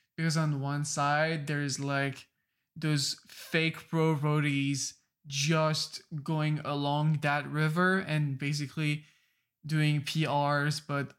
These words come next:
always on the same roads. And people that try to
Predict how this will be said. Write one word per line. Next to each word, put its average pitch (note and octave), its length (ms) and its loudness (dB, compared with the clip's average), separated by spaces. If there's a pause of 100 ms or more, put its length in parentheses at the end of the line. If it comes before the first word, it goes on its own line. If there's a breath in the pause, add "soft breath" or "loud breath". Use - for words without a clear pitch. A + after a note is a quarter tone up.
(120)
always D3+ 440 2
on D3+ 100 0
the C#3+ 80 -2
same D#3 360 2
roads. C#3+ 500 -2 (880)
And D#3 440 2 (140)
people D#3+ 540 0
that D3 240 0
try C#3+ 540 -2
to C3 520 -4